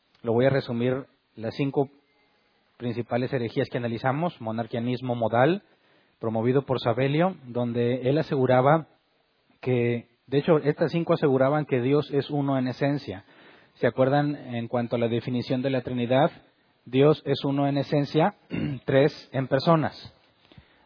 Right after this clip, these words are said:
Así que no es uno y tres en el mismo sentido y al mismo tiempo, no, es uno y tres al mismo tiempo, pero en distinto sentido. Por eso no es una contradicción lógica. Y el monarquianismo modal aseguraba que Dios es una esencia,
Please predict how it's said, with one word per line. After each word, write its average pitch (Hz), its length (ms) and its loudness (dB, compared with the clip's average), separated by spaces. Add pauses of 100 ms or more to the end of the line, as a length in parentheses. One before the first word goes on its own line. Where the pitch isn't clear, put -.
(140)
Así 131 220 -2
que 143 120 2
no 131 160 2
es 156 220 0
uno 156 480 2
y 135 140 0
tres 131 340 2 (320)
en 127 140 -4
el 113 100 0
mismo 135 280 -2
sentido 139 540 -2 (460)
y 110 60 -8
al 113 80 0
mismo 120 260 -4
tiempo, 107 340 -6
no, 107 280 -2
es 110 320 -2
uno 185 420 0
y 135 120 -6
tres 127 380 2
al 113 120 -2
mismo 160 260 0
tiempo, 160 440 2 (240)
pero 120 140 0
en 117 60 -4
distinto 117 380 -6
sentido. 117 480 -2 (400)
Por 127 160 2
eso 131 160 0
no 131 100 -2
es 127 80 -4
una 139 160 -4
contradicción 117 640 -4
lógica. - 440 0 (720)
Y 127 100 2
el 135 80 4
monarquianismo 139 800 2
modal 147 380 8
aseguraba 131 560 4
que 123 120 -2
Dios 131 280 0
es 131 120 -2
una 151 200 0
esencia, 160 720 0